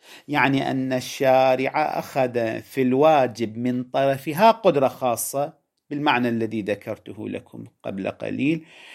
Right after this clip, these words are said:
حينئذ فنحن لا نلتزم بوجوب هذه المقدمة وجوباً غيرياً قبل زمان الواجب، لا نلتزم بوجوبها وجوب غيري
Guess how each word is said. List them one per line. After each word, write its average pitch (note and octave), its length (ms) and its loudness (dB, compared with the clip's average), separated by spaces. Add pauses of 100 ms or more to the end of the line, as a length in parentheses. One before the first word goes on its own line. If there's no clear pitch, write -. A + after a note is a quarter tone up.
(120)
حينئذ C3 800 2 (340)
فنحن A2 400 -2
لا B2+ 180 2
نلتزم G#2+ 540 -2
بوجوب F#2+ 440 -4
هذه G2 360 -6
المقدمة G3+ 1080 0 (480)
وجوباً C3 720 -2 (300)
غيرياً F#3+ 880 2
قبل B2+ 340 -2
زمان E3+ 760 0 (960)
الواجب، G#2 800 0
لا G2+ 220 -2
نلتزم G2 680 -4
بوجوبها F#2+ 960 -6
وجوب G#2 500 -4
غيري F3 560 0